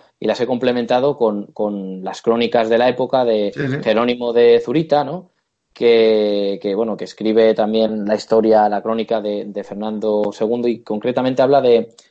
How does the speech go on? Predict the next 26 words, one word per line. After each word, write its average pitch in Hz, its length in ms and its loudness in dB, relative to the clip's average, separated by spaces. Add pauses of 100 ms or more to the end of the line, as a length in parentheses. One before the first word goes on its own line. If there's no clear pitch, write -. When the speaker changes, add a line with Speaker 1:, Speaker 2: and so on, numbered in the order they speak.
(160)
Speaker 1:
de 113 140 2
la 104 100 4
histo-, 123 340 0
de, 107 360 0
de 98 120 -6
la 98 140 -6
campaña 117 420 -2
esta 110 220 -2
del 104 120 0
Rosellón 113 360 -4
también, 110 320 -6
¿no? 135 160 -6
Habla 101 240 0
de 104 160 2
la 101 140 -2
guerra 110 200 -2
de 110 60 2
Italia, 143 260 0
pero 117 180 -2
también 117 240 -6
habla 117 200 0
del 101 240 -2
Rosellón. 95 400 -8 (460)
Y 135 80 0
dice 165 240 0
que 127 400 0